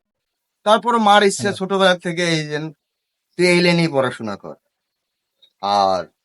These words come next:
Speaker 1: স্বাধীনতা যুদ্ধের সমস্ত কিছু আমার নখদর্পণে, কেন আমরা ট্রেনিং দিছি, রাইফেল ট্রেনিং মতো দিছি।
Speaker 2: আচ্ছা, আচ্ছা।
Speaker 1: মরহুম শাম মামা খলিফা, আমি তার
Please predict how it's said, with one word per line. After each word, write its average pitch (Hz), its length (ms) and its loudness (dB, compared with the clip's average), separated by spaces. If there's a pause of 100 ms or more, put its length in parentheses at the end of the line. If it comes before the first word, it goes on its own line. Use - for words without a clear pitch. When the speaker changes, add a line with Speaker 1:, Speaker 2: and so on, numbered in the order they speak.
Speaker 1:
স্বাধীনতা 208 600 -2
যুদ্ধের 202 380 -2
সমস্ত 180 520 -6
কিছু 185 400 -8
আমার 151 240 -2 (640)
নখদর্পণে, 143 680 0 (680)
কেন 147 100 0
আমরা 175 220 4
ট্রেনিং 185 320 2
দিছি, 123 280 -8
রাইফেল 170 360 0
ট্রেনিং 196 260 -2
মতো 143 200 -4
দিছি। 110 280 -14 (260)
Speaker 2:
আচ্ছা, - 180 -20
আচ্ছা। - 180 -20 (320)
Speaker 1:
মরহুম 156 300 2
শাম 160 320 -4
মামা 180 320 0 (1200)
খলিফা, 165 400 -8 (680)
আমি 139 220 -4
তার 143 240 -2